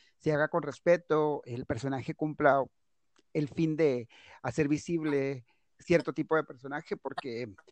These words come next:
no van a poder poner solo un personaje y, y que nos represente a todos, pero que represente a alguien, que alguien diga, "Sí me representa",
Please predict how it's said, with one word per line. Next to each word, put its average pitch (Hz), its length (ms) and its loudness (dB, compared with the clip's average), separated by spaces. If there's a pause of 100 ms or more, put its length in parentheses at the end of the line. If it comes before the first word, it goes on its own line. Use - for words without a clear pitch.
(160)
no 165 200 4
van 160 160 2
a 170 80 2
poder 131 360 -2
poner 139 240 -2
solo 143 180 -6
un 135 60 -8
personaje 135 580 -8
y, 120 360 -8
y - 20 -20
que 104 400 -14 (260)
nos 156 160 0
represente 139 460 -4
a 131 40 0
todos, 165 360 0
pero 131 160 -4
que 127 180 -14
represente 147 640 -8
a 156 60 -2
alguien, 156 280 -8
que 131 120 -6
alguien 147 280 -6
diga, 165 280 -6 (140)
"Sí 165 140 -6
me 156 80 -4
representa", 170 600 -10